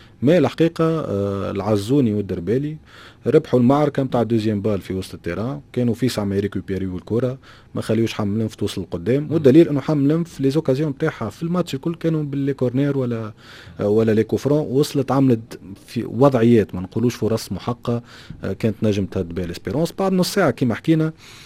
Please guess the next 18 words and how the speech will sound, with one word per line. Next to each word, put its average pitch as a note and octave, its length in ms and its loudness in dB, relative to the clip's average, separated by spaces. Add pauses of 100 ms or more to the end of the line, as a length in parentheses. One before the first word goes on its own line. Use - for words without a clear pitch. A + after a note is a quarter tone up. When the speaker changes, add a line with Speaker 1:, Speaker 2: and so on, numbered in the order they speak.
(220)
Speaker 1:
تقريب C3+ 400 4
ليسبيرونس B2 480 2
شدت G2 320 -4
اللعبه G2+ 320 -2
بطريقه، E2+ 800 -8 (520)
آه، E2 200 -2
واضحه G2 440 0
برشا، G#2 360 -2
ولات G2+ 280 0
تحكم G2 260 -4
في - 100 -10
الكره E2 320 -6
اكثر، G2 260 -2
دخلت F#2 360 -4
على E2+ 60 -4
الشيره E2+ 260 -4
اليمين، F#2 420 -2 (520)
آه، E2 960 -8